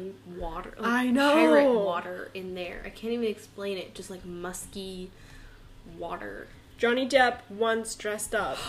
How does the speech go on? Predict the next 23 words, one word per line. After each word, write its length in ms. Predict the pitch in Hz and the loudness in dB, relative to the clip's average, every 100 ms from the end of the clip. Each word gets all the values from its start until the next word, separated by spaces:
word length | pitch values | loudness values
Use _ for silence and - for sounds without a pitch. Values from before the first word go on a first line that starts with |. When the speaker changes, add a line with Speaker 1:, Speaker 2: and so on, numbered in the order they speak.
| - | -12
Speaker 1:
<gasps> 160 | - | -2
I, 100 | 320 | 0
someone 480 | 330 - 403 403 403 | 4 6 10 10 12
was 240 | 403 466 - | 12 12 12
saying 520 | 539 587 640 554 466 | 10 12 8 8 10
that! 280 | 415 370 330 247 | 10 10 8 8
Speaker 2:
Once 180 | 269 - 202 | 6 2 -2
dressed 420 | 202 226 269 - 302 | 4 6 6 2 4
up 380 | 269 269 277 - | 6 4 2 0
as 500 | 196 214 240 262 262 | 2 4 4 2 -2
Captain 320 | - 196 208 269 | -6 -6 -4 0
Jack 200 | 285 285 | 0 2
Sparrow 480 | - 226 220 220 | 2 4 4 2
and 260 | 202 202 202 | -2 -4 -6
stood 320 | - - 220 | -6 0 2
in 100 | 240 | 4
the 100 | 240 | 2
ride, 400 | 220 208 208 214 | 2 2 2 0
and 100 | 202 | -2
at 140 | 202 - | -4 -6
the 180 | - | 2
end 340 | 220 220 208 180 | 6 8 6 -2
moved, 720 | 208 247 254 202 185 220 | 0 6 8 6 2 -4